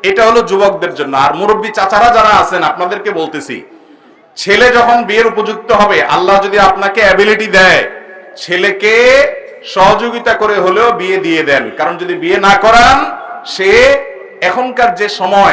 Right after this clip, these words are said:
এখনকার যে পরিস্থিতি, চতুর্দিকে জেনার হাতছানি, বাঁচতে পারে না, কঠিন হয়ে গেছে, এই সময়টাতে সে যদি পাপাচারে লিপ্ত হয়, আর আপনি অবহেলা করেন, বলেন, "না, এই টাকা হবে না, আরো কামা,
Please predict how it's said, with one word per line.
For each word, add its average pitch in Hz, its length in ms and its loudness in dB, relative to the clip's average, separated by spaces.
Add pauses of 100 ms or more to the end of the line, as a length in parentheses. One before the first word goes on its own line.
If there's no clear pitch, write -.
এখনকার 208 480 -4
যে 180 100 -6
পরিস্থিতি, 190 560 -4
চতুর্দিকে 233 600 -2
জেনার 196 400 0
হাতছানি, 190 420 0
বাঁচতে 175 340 0
পারে 190 220 2
না, 180 220 0
কঠিন 240 320 -2
হয়ে 220 220 0
গেছে, 190 520 -6 (380)
এই 247 180 2
সময়টাতে 240 580 -2
সে 220 120 -4
যদি 214 180 -8
পাপাচারে 202 540 0
লিপ্ত 190 240 -4
হয়, 175 340 4
আর 160 140 2
আপনি 185 220 2
অবহেলা 214 440 4
করেন, 190 320 2
বলেন, 190 240 0
"না, 190 180 0
এই 180 80 -2
টাকা 180 240 -2
হবে 170 220 0
না, 165 100 -2
আরো 170 200 0
কামা, 160 340 -2